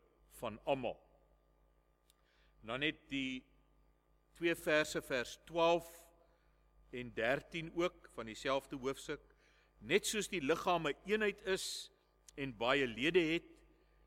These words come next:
en soos al die lede saam, al is hulle baie, een liggaam vorm,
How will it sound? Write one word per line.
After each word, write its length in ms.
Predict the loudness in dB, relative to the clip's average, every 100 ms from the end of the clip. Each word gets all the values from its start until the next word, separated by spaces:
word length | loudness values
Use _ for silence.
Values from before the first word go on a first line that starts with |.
| _ _ -14
en 140 | -12
soos 320 | -6 -6 -2
al 200 | 4 4
die 140 | 4 2
lede 300 | 0 0 0
saam, 600 | -2 0 2 2 0 -8 -20 _ _ -4
al 180 | -4 2
is 180 | 2 4
hulle 200 | 2 2
baie, 460 | 2 2 4 0 -2 -2
een 300 | -2 0 0
liggaam 400 | 0 0 -2 -2
vorm, 380 | -2 -2 -2